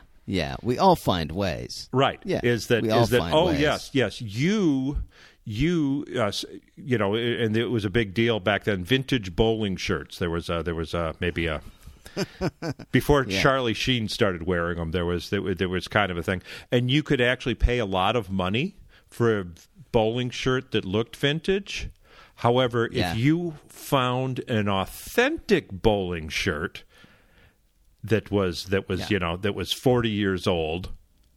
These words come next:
Speaker 2: that was a status
Speaker 1: Now,
Speaker 2: thing.
Speaker 1: yeah, yeah.
Speaker 2: That
Speaker 1: And
Speaker 2: was,
Speaker 1: it's
Speaker 2: and for
Speaker 1: within,
Speaker 2: me, and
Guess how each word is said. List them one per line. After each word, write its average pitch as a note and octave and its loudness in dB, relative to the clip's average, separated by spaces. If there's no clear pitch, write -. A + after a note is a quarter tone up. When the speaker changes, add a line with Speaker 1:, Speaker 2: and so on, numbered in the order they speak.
Speaker 2:
that G#2 2
was G2+ -2
a E2+ -4
status A2 2
Speaker 1:
Now, A#2+ 2
Speaker 2:
thing. D#2+ -2
Speaker 1:
yeah, D#2 -6
yeah. F2 -10
Speaker 2:
That A2 6
Speaker 1:
And F#3+ 4
Speaker 2:
was, G3 6
Speaker 1:
it's - 2
Speaker 2:
and A#2 2
for - 4
Speaker 1:
within, D3 8
Speaker 2:
me, D#3+ 6
and - 4